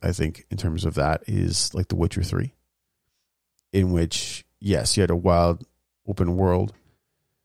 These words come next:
and you had some goals, you had some things. It's not as bad as, say, <laughs> Assassin's Creed, which, like, every single thing is marked on a map.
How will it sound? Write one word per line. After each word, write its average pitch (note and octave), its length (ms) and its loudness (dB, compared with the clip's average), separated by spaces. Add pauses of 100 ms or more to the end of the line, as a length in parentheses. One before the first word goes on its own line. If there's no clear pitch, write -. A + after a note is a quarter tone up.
(500)
and D#2+ 260 0
you F2 60 0
had F2 320 0
some F#2 220 2
goals, E2+ 500 2
you E2+ 80 0
had E2+ 120 0
some F2 140 -2
things. E2 300 -2
It's F2+ 100 -4
not E2+ 180 2
as E2+ 100 0
bad D#2 280 0
as, D2 140 0
say, C2+ 280 0
<laughs> - 40 -6
Assassin's - 760 2
Creed, E2 340 -4
which, - 280 -4
like, - 260 -10
every E2+ 360 0
single F2 340 -2
thing E2 200 -4
is D2+ 140 -6
marked D#2 360 -4
on C#2+ 100 -2
a D2 60 -4
map. D2+ 280 -6